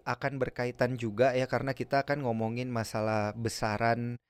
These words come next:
dana yang bisa dipakai untuk self reward. Nah, ini juga karena terkait dengan investasi saham, ini juga akan berkaitan dengan berapa besar nih sebaiknya dana yang dipergunakan oleh sobat cuan kita untuk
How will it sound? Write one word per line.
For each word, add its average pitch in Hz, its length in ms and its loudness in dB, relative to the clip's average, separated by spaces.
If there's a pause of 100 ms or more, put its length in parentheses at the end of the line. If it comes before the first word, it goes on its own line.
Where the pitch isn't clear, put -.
(160)
dana 117 400 6
yang 113 200 2
bisa 107 240 0
dipakai 107 440 0
untuk 104 280 -4
self 107 320 -4
reward. 104 480 0
Nah, 104 120 -4
ini 139 160 0
juga 131 240 6
karena 117 320 -2
terkait 113 440 -2
dengan 113 320 -4
investasi 110 640 -8
saham, 131 560 -6 (320)
ini 147 160 -4
juga 123 320 0
akan 120 240 -4
berkaitan 113 720 -4
dengan 135 560 -4
berapa 113 320 -2
besar 151 400 -6
nih 156 240 -8 (280)
sebaiknya 120 600 -2
dana 120 320 -2
yang 123 240 -6
dipergunakan 110 640 -6
oleh 110 280 -2
sobat 107 360 -6
cuan 104 240 -6
kita 143 520 -2
untuk 113 480 -6